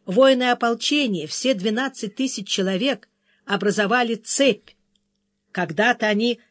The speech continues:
сражались против Карла Первого, но теперь получили приказ сдерживать толпу, чтобы мог проехать его сын.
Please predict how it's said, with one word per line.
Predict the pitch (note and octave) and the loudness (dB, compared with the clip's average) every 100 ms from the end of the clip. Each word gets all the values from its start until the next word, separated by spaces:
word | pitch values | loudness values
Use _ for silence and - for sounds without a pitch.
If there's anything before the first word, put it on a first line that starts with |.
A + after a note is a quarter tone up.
| _ _ | _ _
сражались | - G3+ G#3 F3 C4 B3 G#3+ | -4 0 2 2 2 2 -4
против | - C4+ F4 F4 G3+ - | -4 0 2 2 -2 -4
Карла | - G#3+ F#3 F#3 | -2 0 2 -2
Первого, | F#3+ G#3+ F#3+ D3+ C#3 C3 - _ _ _ _ D#3 | 0 0 0 -2 -10 -14 -18 _ _ _ _ -8
но | E3+ | -6
теперь | - F#3 A3+ B3+ | -4 0 4 2
получили | - F#3+ F#3+ B3+ A3 | 2 -2 -2 -2 -4
приказ | G#3 F3+ F3 A3 A3+ | -2 -4 -2 0 0
сдерживать | D3 C#3+ A#3+ G3 F3+ F3 - | -2 0 0 0 -4 -6 -8
толпу, | D#3 D3 - A3 D4 - _ | -10 -10 -4 -2 -2 -6 _
чтобы | - - F#3 E3+ | -16 -6 -4 -2
мог | F#3 A3 | -4 -6
проехать | G3+ E3 F3+ G3 G3+ E3+ | -6 -4 -4 -4 -6 -6
его | E3 E3 | -6 -6
сын. | - - E4+ A3 | -6 0 0 0